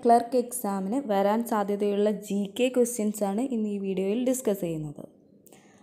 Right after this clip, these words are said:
ഫസ്റ്റ് ക്വസ്റ്റ്യൻ, ജാർഖണ്ഡ് സംസ്ഥാനത്തിൻ്റെ തലസ്ഥാനം റാഞ്ചി. പ്രസിഡന്റ് പുറപ്പെടുവിപ്പിക്കുന്ന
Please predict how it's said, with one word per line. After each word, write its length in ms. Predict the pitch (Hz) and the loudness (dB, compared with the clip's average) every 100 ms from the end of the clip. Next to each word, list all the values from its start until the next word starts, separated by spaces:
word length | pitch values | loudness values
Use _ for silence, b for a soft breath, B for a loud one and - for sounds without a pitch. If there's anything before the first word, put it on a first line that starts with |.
| b | b
ഫസ്റ്റ് 320 | 247 240 - 214 | 2 2 0 0
ക്വസ്റ്റ്യൻ, 360 | 208 - 214 277 - B B - 196 233 | 0 0 -2 -2 -4 B B -10 -2 4
ജാർഖണ്ഡ് 600 | 240 262 269 330 320 339 | 6 6 4 4 4 4
സംസ്ഥാനത്തിൻ്റെ 760 | 277 254 - 233 233 233 240 247 311 - - | 2 2 0 2 2 0 2 2 0 -6 2
തലസ്ഥാനം 680 | 254 247 262 - 220 151 135 - - _ - - b b b - 214 | 4 4 2 0 0 0 -4 -14 -20 _ -20 -20 b b b -4 2
റാഞ്ചി. 480 | 214 214 220 214 - - - _ _ _ _ _ b b b - | 6 6 4 0 -8 -10 -20 _ _ _ _ _ b b b 2
പ്രസിഡന്റ് 560 | 254 277 285 339 370 381 | 8 8 8 6 6 6
പുറപ്പെടുവിപ്പിക്കുന്ന 880 | 285 254 240 233 220 208 196 196 214 | 8 6 6 4 4 2 -2 0 0